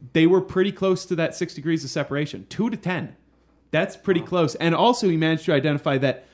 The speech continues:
Speaker 1: uh, like, somewhere around half of the packages, forty-eight percent, passed through three people.
Speaker 2: Wow.
Speaker 1: Yeah, so there's also these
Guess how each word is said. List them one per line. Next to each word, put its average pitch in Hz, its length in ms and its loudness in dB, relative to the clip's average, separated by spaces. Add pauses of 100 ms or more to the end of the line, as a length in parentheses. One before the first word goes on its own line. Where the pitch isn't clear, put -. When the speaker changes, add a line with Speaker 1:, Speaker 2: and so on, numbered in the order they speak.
(340)
Speaker 1:
uh, 135 260 6 (260)
like, 139 280 0 (720)
somewhere 214 340 0
around 170 240 2
half 160 440 -2
of 151 100 -8
the 147 80 -2
packages, 170 640 -2
forty-eight 190 420 4
percent, 160 400 -2
passed 151 480 -4
through 139 380 0
three 123 360 -6
people. 110 380 -12 (640)
Speaker 2:
Wow. 113 280 -16 (440)
Speaker 1:
Yeah, 135 240 -2
so 170 280 2
there's 160 260 2
also 185 280 2
these 135 300 -4